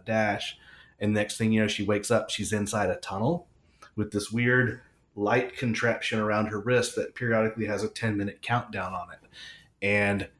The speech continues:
she has to crawl through the tunnels because if she doesn't, she's gonna die.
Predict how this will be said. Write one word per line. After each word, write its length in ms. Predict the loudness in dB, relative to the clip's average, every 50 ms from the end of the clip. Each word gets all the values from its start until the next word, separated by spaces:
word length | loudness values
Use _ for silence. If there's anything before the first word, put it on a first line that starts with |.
| _ _ _ _ _
she 240 | -10 -4 0 0 2
has 240 | 4 4 4 4 2 0
to 440 | 2 4 4 6 6 4 2 0 -2 -8 -18 _ _ -10
crawl 420 | -4 2 2 4 4 4 4 2
through 260 | 0 0 0 2 2 4
the 100 | 2 0
tunnels 640 | 0 2 2 2 2 0 -2 -6 -8 -8 -8 -8 -10 -18 -20 _ -12
because 540 | -8 -2 2 2 2 2 2 -2 -6 -10 _ _ _ _ -8
if 80 | -6
she 140 | -4 0 4
doesn't, 260 | 4 4 4 4 0
she's 160 | -4 -4 -2
gonna 180 | -2 -2 -2 -4
die. 280 | -4 -4 -4 -4 -4